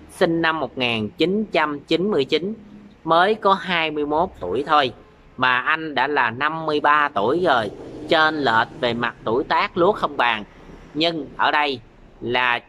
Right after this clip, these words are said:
trong khi mà anh thầy giáo, anh, anh nhà giáo này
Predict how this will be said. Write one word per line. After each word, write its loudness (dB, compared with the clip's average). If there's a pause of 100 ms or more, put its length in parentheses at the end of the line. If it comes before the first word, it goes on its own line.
(140)
trong -2
khi 2
mà 2
anh -6 (140)
thầy -4
giáo, 0
anh, -4
anh -2
nhà 0
giáo 2
này -2